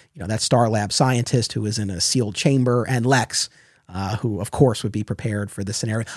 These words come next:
I do love, though, when, when Superman is like, "How, you know, how likely would it be if I were to smash this <laughs> glass and pull you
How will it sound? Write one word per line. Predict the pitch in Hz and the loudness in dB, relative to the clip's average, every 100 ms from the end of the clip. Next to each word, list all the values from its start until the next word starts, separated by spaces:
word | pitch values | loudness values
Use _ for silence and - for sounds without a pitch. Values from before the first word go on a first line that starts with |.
| 175 | 2
I | 151 | 2
do | 240 | 4
love, | 233 165 165 | 4 4 6
though, | 143 127 | 4 2
when, | 123 120 | 0 -2
when | - 127 | -2 0
Superman | - 147 131 120 | 0 0 2 2
is | 120 117 | 0 2
like, | 113 113 - _ _ _ _ _ _ _ _ _ _ _ _ _ _ | 0 0 -4 _ _ _ _ _ _ _ _ _ _ _ _ _ _
"How, | - 160 208 208 - | 0 4 4 2 4
you | 175 | 6
know, | 143 - - - | 6 4 -2 -8
how | - - 220 | -2 4 6
likely | 196 180 170 | 6 6 6
would | 147 | 6
it | |
be | 143 | 6
if | 131 | 6
I | 143 | 6
were | 147 143 | 6 6
to | 123 98 | 4 2
smash | - - 147 147 - | -2 2 6 6 4
this | 135 | 2
<laughs> | 135 | 4
glass | - 160 139 | 8 8 8
and | 131 | 6
pull | 165 165 | 6 8
you | 180 | 8